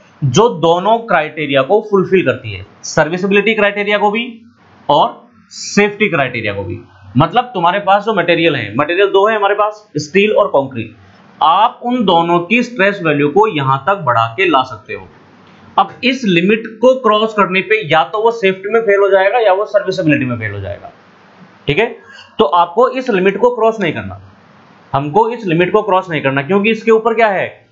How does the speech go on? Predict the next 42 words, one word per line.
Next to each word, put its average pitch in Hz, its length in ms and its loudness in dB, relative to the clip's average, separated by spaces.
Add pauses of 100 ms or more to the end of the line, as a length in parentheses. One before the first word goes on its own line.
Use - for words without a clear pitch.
(140)
या 160 180 2
तो 220 120 -6
member, 202 320 0
अ, 147 580 2
फेल 165 300 0
होगा 214 240 2
serviceability 202 680 2
में 233 220 -2 (400)
या 156 240 2
member 196 320 -2
fail 175 180 -2
हो 160 80 2
जाएगा 143 320 2
किसमें, 220 440 -2 (840)
safety 160 420 -2
में। 92 160 -16 (880)
तो 214 60 4
ये 214 420 4
एक 240 80 -2
limit 196 260 -4
बता 151 200 2
दी 131 120 -2
हमको। 98 320 -8 (460)
Working 180 500 0
stress 254 360 2
method 240 240 0
वालों 226 220 2
ने 233 80 -2
ऐसा 233 140 -2
नहीं 240 120 2
बताया 175 260 2
था, - 300 -10 (200)
वहां 156 240 4
पे 233 140 0
आपको 202 400 2
material 180 500 0
का 208 160 2
failure 180 400 0
point 180 320 0
पता 180 300 0
नहीं 117 220 -6
था, 113 200 -12